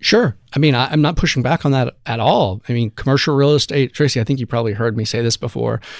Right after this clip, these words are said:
it's inherently a levered asset class. So it's financing cost and the availability of capital. I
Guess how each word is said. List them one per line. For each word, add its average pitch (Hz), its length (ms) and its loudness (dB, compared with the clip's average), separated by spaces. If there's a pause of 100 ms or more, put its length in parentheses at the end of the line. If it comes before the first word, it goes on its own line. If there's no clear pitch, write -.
it's - 120 -6
inherently 170 460 2
a 165 60 2
levered 160 260 0
asset 190 280 -2
class. - 380 -6 (480)
So 143 360 4 (140)
it's - 320 -6
financing 135 440 -2
cost 156 300 -2
and 156 100 -2
the 139 40 2
availability 160 540 0
of 180 100 -2
capital. - 460 0 (240)
I - 240 -6